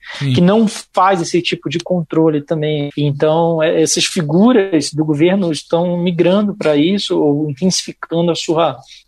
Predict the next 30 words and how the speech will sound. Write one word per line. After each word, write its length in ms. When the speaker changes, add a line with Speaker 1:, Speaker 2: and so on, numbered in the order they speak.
Speaker 2:
atuação 800
nessas 360
ferramentas 880
que 80
se 380
colocam 520
aí 140
como 320
alternativas, 920
além 420
daquelas 440
redes 280
sociais 880
que 100
são 640
muito 540
voltadas 680
pra 120
apoiadores 800
do 160
Trump 380
nos 200
Estados 300
Unidos, 640
né, 240
como 360
o 160
Parler, 600
o 240
Gab 460